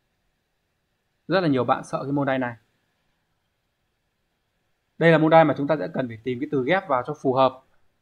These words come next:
Câu số mười một. Bunya no hito to hanasu no wa ii shigeki ni naru.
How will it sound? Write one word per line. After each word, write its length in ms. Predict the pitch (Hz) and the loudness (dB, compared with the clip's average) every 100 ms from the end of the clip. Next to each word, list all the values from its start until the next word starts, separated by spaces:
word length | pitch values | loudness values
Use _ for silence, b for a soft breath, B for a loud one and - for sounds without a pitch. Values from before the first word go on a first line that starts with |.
| _ _ _ _ _ _ | _ _ _ _ _ _
Câu 180 | - 165 | 0 2
số 340 | 160 131 123 | 2 -2 0
mười 140 | 143 156 | 0 2
một. 320 | 147 135 - _ _ _ _ _ _ - | 2 0 -8 _ _ _ _ _ _ -2
Bunya 480 | 156 165 165 156 | 2 4 4 4
no 140 | 156 160 | 2 2
hito 280 | 156 156 123 117 | 0 -2 -4 -4
to 80 | 127 131 - | -4 -6 -8
hanasu 440 | - 135 151 - 123 | -6 -2 -2 -4 -4
no 80 | |
wa 240 | 117 131 123 - _ _ _ | 0 0 0 -8 _ _ _
ii 240 | - 170 165 | -2 0 0
shigeki 680 | - - 170 165 170 151 143 | -2 -8 0 2 2 0 0
ni 120 | 170 | 2
naru. 240 | 156 143 | 2 2